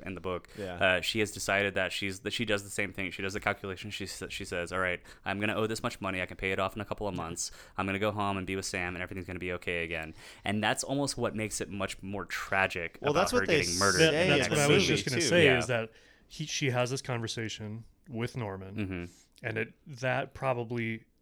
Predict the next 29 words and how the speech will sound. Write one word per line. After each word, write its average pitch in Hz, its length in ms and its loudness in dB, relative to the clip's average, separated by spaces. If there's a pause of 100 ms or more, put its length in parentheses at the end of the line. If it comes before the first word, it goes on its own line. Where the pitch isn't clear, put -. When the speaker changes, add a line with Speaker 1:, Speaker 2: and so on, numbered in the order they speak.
Speaker 3:
is 120 300 -6
the, 113 160 -2 (160)
the 127 120 -2
breaking 120 440 -2
point 107 340 -8
where 110 100 -2
she 110 180 -4
realized, 107 640 -2
like, 101 140 -10 (340)
<clears throat> - 340 -4
"I 127 60 2
can't 131 280 -2
just 120 160 -6
run 113 160 -6
away 107 180 -2
from 110 140 -10
this 107 120 -6
trap. 101 420 -8 (320)
This 120 200 -2
isn't 131 200 -6
gonna 127 160 -6
fix - 340 -4
it." 110 180 -6 (320)
Speaker 2:
Right. 90 340 0 (920)
Speaker 3:
And 117 200 -4
then 104 420 -4 (100)
the 120 80 0
next 110 280 -2
scene 104 400 -8